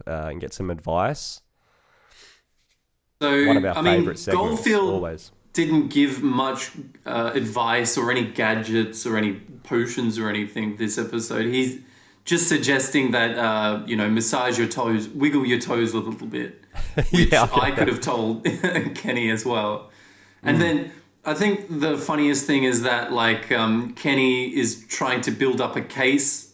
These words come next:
Speaker 2: that leaning is standing.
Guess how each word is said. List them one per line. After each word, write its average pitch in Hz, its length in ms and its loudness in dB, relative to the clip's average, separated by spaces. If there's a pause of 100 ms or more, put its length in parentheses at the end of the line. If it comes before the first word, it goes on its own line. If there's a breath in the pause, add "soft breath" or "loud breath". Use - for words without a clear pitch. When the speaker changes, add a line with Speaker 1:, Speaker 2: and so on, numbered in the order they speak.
Speaker 2:
that 110 400 -2
leaning 120 480 0
is 113 420 0
standing. 135 720 0